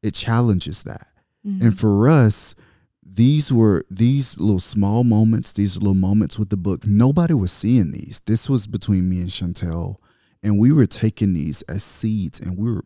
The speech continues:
Speaker 1: planting those things in the ground. And so in this moment, we're, we're basically at the threshing floor. Oh, I don't know if that's the right term, but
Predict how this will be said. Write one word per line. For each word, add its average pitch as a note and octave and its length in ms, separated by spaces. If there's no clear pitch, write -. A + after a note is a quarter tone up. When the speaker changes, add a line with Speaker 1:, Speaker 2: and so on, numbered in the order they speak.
Speaker 1:
planting - 440
those D#2 220
things E2 320
in C#2 60
the D2 60
ground. C#2 460
And G2 220
so F#2+ 280
in F#2 200
this F2+ 220
moment, G#2+ 640
we're, F#2+ 280
we're F#2+ 500
basically G2 500
at F2 160
the - 200
threshing G2 460
floor. F2 440
Oh, F2+ 60
I F#2+ 80
don't F2 180
know F2 320
if - 120
that's F2 200
the F#2 100
right - 180
term, E2 280
but D#2+ 180